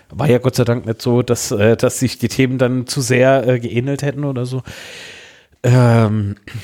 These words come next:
ja, aber so, so diese klassischen Tech-Podcasts, Astro-Podcasts und so weiter, also dein Auf Distanz beispielsweise auch,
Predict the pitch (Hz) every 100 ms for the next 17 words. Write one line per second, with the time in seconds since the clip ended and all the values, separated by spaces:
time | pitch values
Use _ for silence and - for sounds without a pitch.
0 | - - _ _ - 95 131 240 - 120
1 | 120 131 113 113 110 107 107 104 - 113
2 | - 117 113 107 101 - 123 - - 135
3 | - 131 123 120 - 127 123 - 120 -
4 | 113 - - 127 117 - 113 110 113 117
5 | 113 117 101 98 104 101 98 - - -
6 | 107 - 92 - - 107 110 110 -